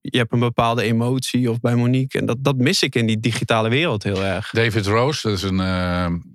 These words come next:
Speaker 2: een onderzoeker bij M I T, die heeft er laatst een prachtig boek, eh, geschreven over het gebruik van augmented reality.
Speaker 1: Ja.
Speaker 2: En een van zijn, eh, ik was in gesprek met hem, toen had hij het over de mogelijkheid dat je straks brillen krijgt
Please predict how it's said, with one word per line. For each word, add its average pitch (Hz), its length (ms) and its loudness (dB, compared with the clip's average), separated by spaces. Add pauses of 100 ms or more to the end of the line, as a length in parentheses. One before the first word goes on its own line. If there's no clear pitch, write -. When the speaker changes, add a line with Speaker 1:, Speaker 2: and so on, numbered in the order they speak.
(220)
Speaker 2:
een 90 220 -6
onderzoeker 95 400 0
bij 95 220 2
M 95 40 0
I 95 120 2
T, - 80 -4
die 104 220 2
heeft 92 160 0
er 95 100 0
laatst 95 240 0
een 95 60 -2
prachtig - 300 -2
boek, 104 200 -2
eh, 98 160 -2
geschreven 90 500 -2
over 92 240 -2
het 87 120 -4
gebruik 98 400 0
van 95 260 -6
augmented 101 420 -2
reality. 117 460 -2 (240)
Speaker 1:
Ja. - 240 0 (240)
Speaker 2:
En 104 200 0
een 110 160 2
van 104 160 0
zijn, 98 240 0
eh, 95 40 2
ik 92 200 -4
was 107 180 0
in 104 60 0
gesprek 107 240 0
met 104 100 0
hem, 95 80 0
toen 101 100 0
had 98 120 -2
hij 95 120 -4
het 98 100 0
over 92 340 -2 (560)
de 104 120 -4 (280)
mogelijkheid 110 600 0
dat 101 120 -4
je - 80 -8
straks - 220 -6
brillen 113 340 0
krijgt 95 560 -6